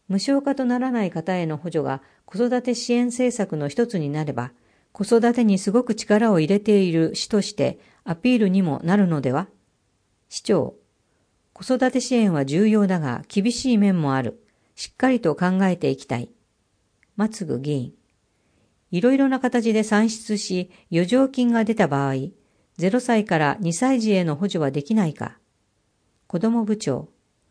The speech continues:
実際に事業が始まり、市の負担が軽減できるなら、その分は子育て支援に使いたい。松具議員は他に、高齢化社会の対策、県道岩瀬二宮線の整備、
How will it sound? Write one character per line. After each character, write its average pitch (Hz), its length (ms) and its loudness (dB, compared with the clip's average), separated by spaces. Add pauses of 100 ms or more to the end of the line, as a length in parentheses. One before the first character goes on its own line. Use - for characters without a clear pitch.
(320)
実 185 140 -4
際 254 320 0
に 233 200 2
事 226 140 -2
業 262 220 4
が 165 100 2
始 156 240 -6
ま 165 140 -2
り、 147 240 -4 (160)
市 - 160 -4
の 254 160 2
負 214 80 -14
担 202 260 0
が 165 260 -2
軽 220 200 4
減 247 260 0
で 220 100 0
き 233 120 -4
る 208 100 0
な 160 140 -2
ら、 123 180 -6 (220)
そ - 160 -2
の 233 100 2
分 220 240 2
は 151 200 0
子 - 220 -2
育 233 200 -2
て 233 80 -2
支 240 180 -4
援 220 160 0
に 139 120 -4
使 - 220 -6
い 147 80 -6
た 127 140 -4
い。 107 140 -8 (1400)
松 226 260 -2
具 214 140 2
議 160 100 -4
員 147 180 -2
は 131 120 -6
他 147 240 -6
に、 143 180 -8 (480)
高 240 200 4
齢 254 120 2
化 247 120 -2
社 240 140 -6
会 180 200 0
の 135 100 -2
対 156 240 -2
策、 - 460 -6 (460)
県 220 280 2
道 202 320 2
岩 214 260 2
瀬 143 260 -2
二 143 120 -2
宮 233 360 2
線 214 300 0
の 208 100 0
整 175 260 0
備、 139 180 -8